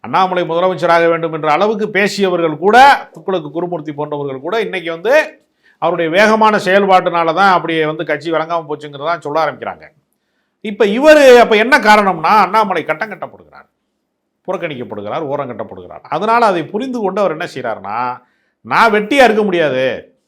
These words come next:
உங்களை பின்னாடி நான் வர முடியாதுன்னு" பல நிகழ்வுகளுக்கு வர மறுக்கிறார். டெல்லியில அமித்ஷா தலைமையில நடந்த நிர்வாக கூட்டத்திற்கு வந்து அவர் செல்லவில்லை,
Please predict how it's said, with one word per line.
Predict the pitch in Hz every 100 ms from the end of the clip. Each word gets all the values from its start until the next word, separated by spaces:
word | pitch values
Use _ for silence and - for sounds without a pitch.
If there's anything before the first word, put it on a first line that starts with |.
| _ _ _ _
உங்களை | 143 190 185
பின்னாடி | 156 185 190
நான் | 165
வர | 127 156
முடியாதுன்னு" | 151 123 104 107 104 147 262 - _ _ _ _
பல | 160 214 240
நிகழ்வுகளுக்கு | 240 285 277 247 226
வர | 214 214
மறுக்கிறார். | 185 175 147 113 95
டெல்லியில | 160 180 165 147
அமித்ஷா | 160 156 147
தலைமையில | 143 143 135 127
நடந்த | 123 120 117
நிர்வாக | 120 127 117
கூட்டத்திற்கு | - 104 101 101 98
வந்து | 95 107
அவர் | 95
செல்லவில்லை, | - 101 107 95 110